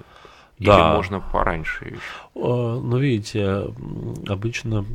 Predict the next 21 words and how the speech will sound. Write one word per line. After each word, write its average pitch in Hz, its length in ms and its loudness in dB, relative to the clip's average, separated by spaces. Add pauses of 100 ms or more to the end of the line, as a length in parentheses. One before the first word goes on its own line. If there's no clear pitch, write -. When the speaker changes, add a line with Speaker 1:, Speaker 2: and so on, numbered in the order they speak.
Speaker 2:
конечно, 92 840 2
э, - 60 -10
мы, 87 1080 -2 (2000)
э, 127 340 -6
исповеди 87 720 6
в-, 92 440 -12 (100)
в-, 95 180 -10
происходят 92 640 -6
либо 90 340 -6
в, - 180 -18
а, 85 240 -6 (680)
свету-, 98 800 -6
в - 100 -16
чет-, 101 340 -6
в - 100 -20
четверг, - 600 -6
и 107 60 -8
люди, 92 240 -10
в 92 260 -4
основном 104 380 -8
все, 87 260 -4